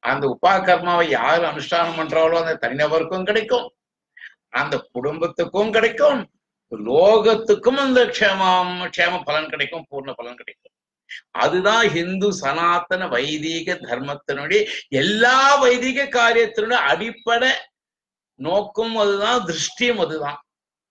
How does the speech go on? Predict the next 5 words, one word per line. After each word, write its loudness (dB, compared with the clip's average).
எல்லாரும் -4
சௌக்கியமா -6
இருக்கணும்னு -6
சொல்லிட்டு -4
அந்த -6